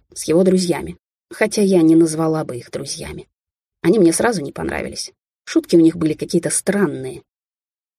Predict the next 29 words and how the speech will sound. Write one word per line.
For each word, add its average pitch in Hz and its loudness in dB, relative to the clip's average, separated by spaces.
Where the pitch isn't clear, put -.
Майя 226 0
продолжала 160 0
говорить 160 -4
по 165 2
инерции. - 0
Потом - 2
мы 165 4
с - -2
Тимом 220 0
куда-то 165 -4
вышли. 185 0
Когда 220 0
пришли, 226 2
один 175 6
из 156 0
его 160 2
приятелей 185 0
протянул 156 0
мне 147 0
коктейль. - -12
Тимуру 156 0
тоже. 127 -8
Мы 220 4
выпили. 143 -2
Мне 311 4
стало 226 2
очень 208 4
легко, 262 0
весело. 190 2